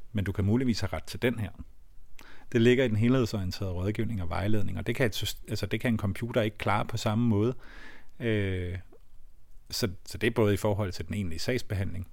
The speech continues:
men det er sådan set også i forhold til den almindelige kontakt. Altså, der er jo også en tendens til at gøre mere brug af,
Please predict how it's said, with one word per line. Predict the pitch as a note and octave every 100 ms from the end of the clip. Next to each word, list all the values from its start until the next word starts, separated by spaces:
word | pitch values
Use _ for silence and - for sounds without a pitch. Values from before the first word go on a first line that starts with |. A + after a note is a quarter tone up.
| -
men | F2
det |
er | D#2+
sådan | -
set | F2 F#2
også | D#2 A#2
i | B2
forhold | G#2 E2+
til | -
den | E2
almindelige | E2 F2+ F#2+ F2
kontakt. | D#2 - - - G2 - - -
Altså, | G2+ G2+
der | G#2
er |
jo | G#2
også | F#2+ A2
en | A2
tendens | - F2 G2 G2
til | -
at | G2
gøre | F#2
mere | F2 F#2+ G#2
brug | A2+ F#2+
af, | F2+